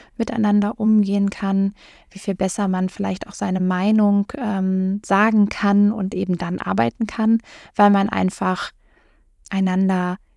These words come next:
eher vertraut oder beziehungsweise vielleicht nicht ganz so viele Hemmungen hat als in so einem anonymen Rahmen. Wie ist das bei euch in Aachen? Seid ihr auch eng mit den DozentInnen im Austausch oder ist das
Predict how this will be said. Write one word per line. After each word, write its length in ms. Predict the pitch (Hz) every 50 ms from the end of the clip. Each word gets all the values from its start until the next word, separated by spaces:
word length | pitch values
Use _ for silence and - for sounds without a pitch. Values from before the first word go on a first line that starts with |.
| _ _ _ _ _ _ _ _ _ _ _ _ _ _ _ -
eher 260 | 185 196 208 208 214
vertraut 500 | - - 214 214 - - - 196 202 -
oder 140 | - 208 202
beziehungsweise 640 | 202 - - - 226 220 208 - 202 196 185 190
vielleicht 320 | - 202 185 185 190 -
nicht 140 | 202 185 -
ganz 260 | - 180 185 196 -
so 100 | - 208
viele 580 | 185 - - - 196 180 175 180 175 175 175 175
Hemmungen 680 | 170 - - - 208 214 233 240 240 240 233 220 - -
hat 320 | 247 262 294 285 - -
als 220 | 226 208 196 - -
in 100 | 196 180
so 80 | 190
einem 320 | 180 185 185 180 180 180 190
anonymen 580 | 220 208 180 180 180 180 185 208 226 240 247
Rahmen. 460 | 247 233 - 220 214 214 220 220 214 208
Wie 60 | 220
ist 160 | - - -
das 100 | 233 214
bei 160 | - 233 220
euch 120 | 214 - -
in 140 | 208 214
Aachen? 600 | - - 180 190 190 - - - 175 175 185 180 - _ _ _ _ _ _ _ _
Seid 160 | - 214 208
ihr 160 | - 233 233 226
auch 120 | 208 - -
eng 280 | - 220 247 269 277
mit 160 | 262 247 - -
den 160 | 233 233 233
DozentInnen 680 | 226 226 - - - 226 240 269 269 - 226 226 220
im 140 | 220 220 214
Austausch 640 | 220 220 240 262 - - - - 247 247 254 233 -
oder 260 | - - 208 208 202 214
ist 220 | 208 - - -
das 340 | 202 202 202 - - -